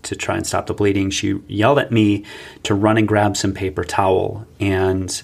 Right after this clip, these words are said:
I ran, I got some paper towel, I got it wet,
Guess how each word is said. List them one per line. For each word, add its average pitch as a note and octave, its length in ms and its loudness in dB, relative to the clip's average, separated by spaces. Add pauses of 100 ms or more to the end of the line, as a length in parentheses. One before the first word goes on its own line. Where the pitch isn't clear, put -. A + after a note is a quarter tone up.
(100)
I F#2+ 140 -4
ran, G#2 460 0
I G#2 80 -8
got G2 180 -6
some - 120 -6
paper G2 220 -6
towel, G2 440 -2
I G2 100 -6
got G2 180 -2
it - 100 -4
wet, G2+ 320 2